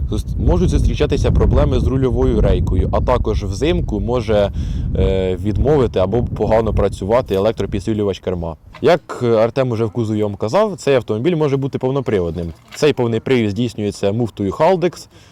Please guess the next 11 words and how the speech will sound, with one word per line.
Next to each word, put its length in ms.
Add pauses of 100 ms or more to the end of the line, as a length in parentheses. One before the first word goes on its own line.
(220)
е, 80
мастило 380
в 40
якій 200
потрібно 440
замінювати 760
кожні 340
сорок-п'ятдесят 680
тисяч 260
кілометрів. 640 (920)
Е, 500